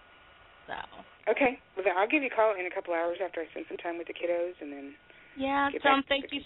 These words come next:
Speaker 1: so
Speaker 2: computer.
Speaker 1: much for being so understanding. You
Speaker 2: Oh,
Speaker 1: know,
Speaker 2: no,
Speaker 1: and
Speaker 2: thank
Speaker 1: thank
Speaker 2: you.
Speaker 1: you.
Speaker 2: No,
Speaker 1: That
Speaker 2: yeah,
Speaker 1: I feel
Speaker 2: good.
Speaker 1: so much better. Just like I, I know, 'cause I was getting, um, I guess, like, a surge of energy, and I've been, I've been hot. I've been working a lot.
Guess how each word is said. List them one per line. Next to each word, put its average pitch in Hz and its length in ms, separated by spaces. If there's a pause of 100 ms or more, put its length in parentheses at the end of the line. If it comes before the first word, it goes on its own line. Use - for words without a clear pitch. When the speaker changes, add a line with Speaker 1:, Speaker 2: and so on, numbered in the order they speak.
Speaker 1:
so 262 120
Speaker 2:
computer. 262 80
Speaker 1:
much 254 240
for 262 80
being 254 340
so 254 160
understanding. 240 1080 (680)
You 214 80
Speaker 2:
Oh, 220 80
Speaker 1:
know, 208 140
Speaker 2:
no, 214 140
Speaker 1:
and 214 80
Speaker 2:
thank 196 160
Speaker 1:
thank 254 180 (100)
Speaker 2:
you. - 20
Speaker 1:
you. 196 320 (680)
Speaker 2:
No, 175 220
Speaker 1:
That 151 140 (100)
Speaker 2:
yeah, 139 140 (200)
Speaker 1:
I 208 180
feel 220 140
Speaker 2:
good. 135 140
Speaker 1:
so 226 120
much 233 180 (160)
better. 196 420 (160)
Just 190 220
like 190 260 (720)
I, 190 320
I - 20
know, 202 320
'cause 202 120
I 202 100
was 196 80 (100)
getting, 196 340
um, 175 320 (440)
I 196 60
guess, 185 180
like, 196 80
a 180 160
surge 185 260
of 180 80 (100)
energy, 175 580
and 170 140
I've 170 120
been, 170 260 (380)
I've 226 160
been 233 120
hot. 202 380
I've 180 120
been 196 140
working 202 340
a 226 100
lot. 226 320